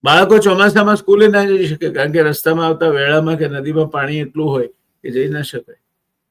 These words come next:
આ સ્થિતિ છે. ત્યારે સંસ્થા અનાજની હોય, મફત અનાજની હોય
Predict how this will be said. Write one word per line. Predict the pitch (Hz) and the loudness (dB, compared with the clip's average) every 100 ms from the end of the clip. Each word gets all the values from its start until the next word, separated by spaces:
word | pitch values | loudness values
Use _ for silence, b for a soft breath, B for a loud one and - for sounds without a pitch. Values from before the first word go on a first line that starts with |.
| _ _ _ _ _ _ - | _ _ _ _ _ _ -16
આ | 123 | -12
સ્થિતિ | - 131 131 - | -10 -12 -14 -18
છે. | _ _ _ _ _ _ _ _ _ _ _ _ _ _ _ _ _ _ _ _ _ _ _ _ _ _ _ _ _ _ _ _ _ _ _ _ - | _ _ _ _ _ _ _ _ _ _ _ _ _ _ _ _ _ _ _ _ _ _ _ _ _ _ _ _ _ _ _ _ _ _ _ _ -2
ત્યારે | 180 190 156 95 - _ _ _ _ _ _ _ _ _ _ _ _ _ _ _ _ _ _ _ _ _ _ _ _ - | 0 4 2 0 -14 _ _ _ _ _ _ _ _ _ _ _ _ _ _ _ _ _ _ _ _ _ _ _ _ -12
સંસ્થા | - 151 135 190 | -4 -2 0 2
અનાજની | 165 139 147 143 151 160 | 2 4 0 0 0 2
હોય, | 160 170 - _ _ _ _ _ _ _ _ _ _ _ _ _ _ _ _ _ _ - | 0 -2 -12 _ _ _ _ _ _ _ _ _ _ _ _ _ _ _ _ _ _ -8
મફત | 120 113 156 156 | -8 0 0 4
અનાજની | 160 160 147 156 165 | 4 4 2 0 2
હોય | 165 165 | 2 0